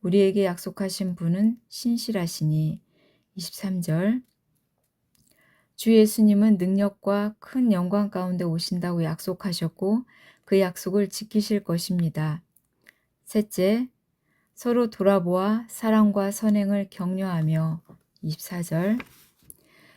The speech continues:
저자는 분명 독자들이 모이는 일에 점차 게을러지고 있음을 염두에 두고 있습니다. 그리스도인들이 서로를 돌보는 일, 서로에게 마음을 쓰고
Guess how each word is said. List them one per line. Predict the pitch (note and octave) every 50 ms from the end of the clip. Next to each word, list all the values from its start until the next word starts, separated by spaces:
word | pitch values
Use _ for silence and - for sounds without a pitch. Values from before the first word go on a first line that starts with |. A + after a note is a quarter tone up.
| _ _ _ _ -
저자는 | - - G#3 G3 A3+ A3+ A3+ A3+ A3
분명 | A3 - G3 G3 G3+ G#3+ A3+ A3 F#3+ E3+
독자들이 | - - F#3+ - - A3 A3+ G#3+ G3+ G#3+ G#3 G#3+
모이는 | F#3 F3+ F3+ F#3+ F#3+ G3 G3 G3+ G3+ F#3
일에 | F3 E3 E3 F3+ F3+ F3
점차 | F3 - F#3+ F3+ F3 - - F#3+ F#3 F#3 G3 G3 G3+ -
게을러지고 | - - G3+ F#3+ G3 G#3 G#3 G#3 G3 - G3 F#3+ F#3+ F#3
있음을 | E3+ E3+ - - - F3 F3 F#3 F#3 F3+ E3 -
염두에 | - D#3+ E3 F3 F3 F3+ F#3+ F#3 F3+
두고 | E3+ - - D#3+ - F3
있습니다. | E3+ D#3+ - - E3 D#3+ D#3+ D#3 D3 - D3+ D3+ D#3 - _ _ _ _ _ _ _ _ _ _ _ _ _
그리스도인들이 | - - G#3 A3 A3+ A3 - G#3+ G#3+ G#3 G3+ G3 F3+ F#3+ F3+ G3+ G#3 G#3
서로를 | G#3 - - A3 A3 A3 G#3 G#3+ G#3 G#3 G3+ -
돌보는 | - - F#3 F#3 F3+ F#3+ F#3+ F#3 F#3 F#3 F#3 F3 E3
일, | D#3+ F3 F#3+ A3 B3 C4+ - _ _ _ _ _ _ _ _ _ _ _
서로에게 | - - - F#3+ G3 F#3+ F3+ F3+ F3 F3+ F3+ F3+ F3
마음을 | E3 D#3+ E3 E3 E3 E3+ F3
쓰고 | F3 - - F3+ F3+ F3+ F#3 G3 G#3+ A3+ B3